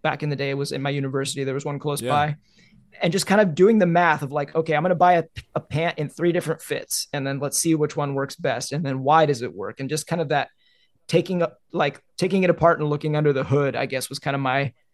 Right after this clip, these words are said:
Speaker 1: like, it just became a hobby of, like, let's just keep buying a bunch of cheap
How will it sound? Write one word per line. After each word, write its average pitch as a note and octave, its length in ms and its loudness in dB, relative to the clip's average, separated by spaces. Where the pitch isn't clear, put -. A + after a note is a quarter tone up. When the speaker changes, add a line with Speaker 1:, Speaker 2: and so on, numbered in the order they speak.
Speaker 1:
like, D3 240 0
it E3+ 60 -6
just F3 160 -2
became F#3+ 300 2
a - 20 4
hobby C#3+ 360 4
of, A2 100 -10
like, C3 200 -6
let's D#3 220 -6
just - 240 -6
keep - 280 -8
buying D#3 320 4
a E3+ 40 8
bunch E3 240 2
of C#3 100 -6
cheap - 300 -8